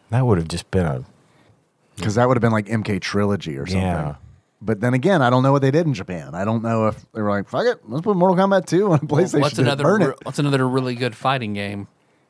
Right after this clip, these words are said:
Speaker 3: Ultimate Godly Fist.
Speaker 2: Or a brawler.
Speaker 3: Or a brawler. You're right.
Speaker 2: But then again, I don't feel like
Speaker 3: What's another really good brawler that would be up there?
Speaker 2: This is twenty-five, so this is kinda like a, does that help any? Like, that's kind of a milestone.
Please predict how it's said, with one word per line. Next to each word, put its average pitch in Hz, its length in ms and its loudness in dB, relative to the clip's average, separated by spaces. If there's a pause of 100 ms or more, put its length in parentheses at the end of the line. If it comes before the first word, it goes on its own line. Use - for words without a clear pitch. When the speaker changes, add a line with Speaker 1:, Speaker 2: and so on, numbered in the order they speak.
(640)
Speaker 3:
Ultimate 123 440 -2
Godly 113 340 2
Fist. - 580 -8 (280)
Speaker 2:
Or 117 160 6
a 107 60 0
brawler. 107 500 2 (560)
Speaker 3:
Or 131 160 -2
a 139 40 -2
brawler. 123 520 0 (100)
You're 120 120 -10
right. 110 200 -2
Speaker 2:
But 107 120 0
then 117 140 4
again, 113 220 4
I 107 60 4
don't 107 180 -2
feel 107 200 -2
like 95 200 -2 (1400)
Speaker 3:
What's - 140 -20
another 98 280 -20
really 107 180 -20
good - 140 -20
brawler 110 400 -12
that - 280 -20
would 98 80 -20
be 101 120 -20
up 110 160 -20
there? 85 300 -20
Speaker 2:
This 110 180 -6
is 151 180 -6
twenty-five, 139 840 2
so - 160 -10
this 107 160 -8
is 117 100 -8
kinda 117 300 0
like 107 220 0
a, 90 240 0 (680)
does 104 140 -2
that 107 140 2
help 117 380 4
any? 135 260 2
Like, 120 260 -6
that's 113 200 2
kind 143 220 2
of 135 80 2
a 107 80 2
milestone. 107 840 0